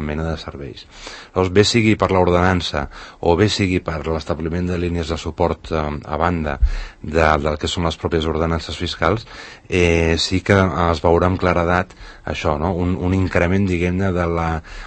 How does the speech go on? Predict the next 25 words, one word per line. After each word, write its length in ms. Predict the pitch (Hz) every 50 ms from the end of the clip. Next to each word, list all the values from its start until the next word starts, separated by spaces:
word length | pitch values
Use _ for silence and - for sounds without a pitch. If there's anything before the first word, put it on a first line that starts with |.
| - -
de 220 | - 85 82 82 80
la 120 | 82 78 78
sensibilitat 840 | - - 87 85 - - 95 82 82 80 80 82 - 92 87 - 95
amb 180 | 90 85 80 80
respecte 400 | 80 78 - - 87 78 - 87
a 40 |
la 80 | 85 85
conjuntura, 640 | - 82 80 76 82 80 78 - 95 90 82 87 120 - - - - - - -
per 160 | - 87 -
tal 180 | - 95 87 -
que 120 | - 98 90
ningú 360 | 87 87 82 82 87 90 87
quedi 340 | - 87 85 85 87 87 69
exclòs 580 | 87 90 - - - 87 85 85 85 85 - - - - - - - -
de, 200 | - 82 85 82
a 480 | 80 80 78 78 80 80 76 - 82 82 78 76
la 160 | 76 76 76 73
prestació 480 | 73 76 73 - 82 78 - 82 82
dels 160 | 82 82 80
serveis 360 | - 80 76 78 76 78 78 -
que 80 | - 82
es 120 | 78 - -
considerin 520 | - 78 - - 73 76 76 73 78 76 73
més 260 | 73 73 - - -
essencials. 680 | - - - 80 76 - - - 58 62 - - -